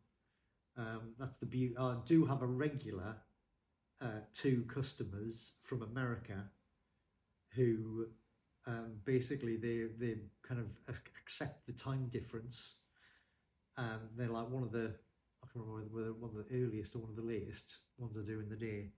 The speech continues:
But yeah, they, they kind of, they, they judge it so that it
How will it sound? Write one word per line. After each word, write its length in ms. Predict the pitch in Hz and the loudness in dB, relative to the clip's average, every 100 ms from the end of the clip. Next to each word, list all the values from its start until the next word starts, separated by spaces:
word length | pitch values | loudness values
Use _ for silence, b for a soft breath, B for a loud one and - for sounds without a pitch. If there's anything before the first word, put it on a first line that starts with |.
| - | -2
But 140 | 123 | 2
yeah, 120 | 131 113 | 4 4
they, 180 | 117 117 | 2 2
they 160 | 117 120 | 2 0
kind 220 | 131 127 | 2 2
of, 100 | 117 - 131 | 0 -4 -2
they, 140 | 127 113 - _ _ _ | -2 -2 -12 _ _ _
they 200 | 131 120 113 - - | 2 2 2 -8 0
judge 240 | 143 127 | 2 2
it 100 | 113 | -4
so 140 | - 120 | -2 -2
that 300 | 113 113 113 - _ - 139 123 - _ _ - | -2 -4 -6 -16 _ -12 -8 -8 -10 _ _ -6
it 180 | 127 | -6